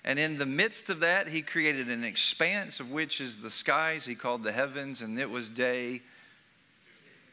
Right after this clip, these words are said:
two. Y'all were so helpful today. And he said, "It is."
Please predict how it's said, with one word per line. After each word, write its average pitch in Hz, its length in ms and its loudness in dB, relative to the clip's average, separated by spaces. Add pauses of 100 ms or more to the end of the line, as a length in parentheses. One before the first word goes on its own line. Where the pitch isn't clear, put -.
(180)
two. 107 260 -4 (1000)
Y'all - 100 -10
were 110 80 -10
so 110 200 -8
helpful 117 360 -8
today. - 260 -12 (1500)
And 147 140 2
he 220 180 6
said, 226 360 4
"It 233 160 4
is." 262 520 2